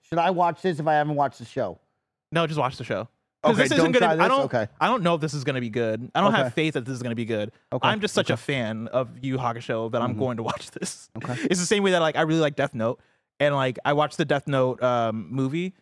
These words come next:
Speaker 1: Oh, yeah,
Speaker 2: with,
Speaker 1: I, I
Speaker 2: um,
Speaker 1: watched that. Yeah, yeah.
Speaker 2: Yeah, with Lakeith Stanfield as L, which is such an inspired casting. And, like, it wasn't good, but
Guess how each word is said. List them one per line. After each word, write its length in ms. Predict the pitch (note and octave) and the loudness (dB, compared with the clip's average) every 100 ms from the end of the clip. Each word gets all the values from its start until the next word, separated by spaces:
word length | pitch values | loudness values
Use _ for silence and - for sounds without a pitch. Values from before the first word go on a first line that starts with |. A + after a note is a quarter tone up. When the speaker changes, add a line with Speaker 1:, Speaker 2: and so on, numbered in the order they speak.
| - | 0
Speaker 1:
Oh, 80 | D3 | 2
yeah, 220 | D#3+ D3 | 4 4
Speaker 2:
with, 80 | C#3+ | 4
Speaker 1:
I, 60 | C#3 | 4
I 40 | |
Speaker 2:
um, 60 | D3+ | 4
Speaker 1:
watched 220 | C#3 C3+ | 2 2
that. 100 | A#2+ | 0
Yeah, 100 | B2+ | 2
yeah. 100 | B2+ | 2
Speaker 2:
Yeah, 120 | B2 B2+ | 2 2
with 120 | C#3+ | 0
Lakeith 280 | D3 D#3 - | -2 -4 -4
Stanfield 440 | C#3+ C3 D#3+ D3+ | -4 -4 -4 -4
as 80 | A#2 | -2
L, 320 | B2 C#3 E3 | 0 0 -4
which 180 | - C3+ | -6 -6
is 80 | D3 | -2
such 180 | C#3+ C3+ | -2 -2
an 80 | C3 | -6
inspired 560 | B2+ C3 B2+ B2+ C3+ | -4 -2 -2 -2 -8
casting. 440 | - A#2+ B2+ E3 E3 - - | -4 -4 -2 -4 -6 -8 -2
And, 80 | |
like, 140 | G#3 G#3+ | 0 2
it 40 | |
wasn't 280 | D4 E4 G#3 | 2 2 0
good, 320 | F3+ F#3+ F3 | 2 2 2
but 200 | F3+ D#3 | 0 0